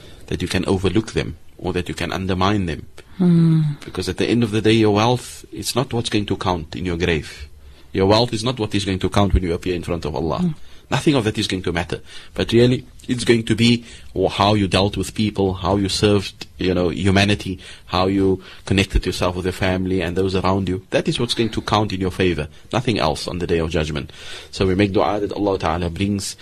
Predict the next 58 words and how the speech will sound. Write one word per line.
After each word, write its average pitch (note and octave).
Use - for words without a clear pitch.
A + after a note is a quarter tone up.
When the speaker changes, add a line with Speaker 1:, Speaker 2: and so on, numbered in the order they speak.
Speaker 1:
uh, F2
you -
know, E2+
compassion A2+
in B2+
your A2+
hearts A#2
so -
that F2
you D#2
can F2
see A2
the F#2+
importance F#2
of E2
trying F#2
to F2
connect F2
yourself F2
with G#2
your G2
sisters -
and F#2+
with F2+
all F#2
other E2+
family E2+
members. G#2+
And G2+
once C#3+
you C3+
do C3
that, G#2+
you G#2
will G2
see -
Allah G#2+
will G2
place G#2
even A#2
more C3
barakah F2
in F2+
the E2+
wealth D#2+
that -
you D#2
have. C#2
And -
Allah G2+
Ta'ala F#2+
will G2
give G#2
you A2
a F#2
more A#2+
fulfilling A#2+
life. G2+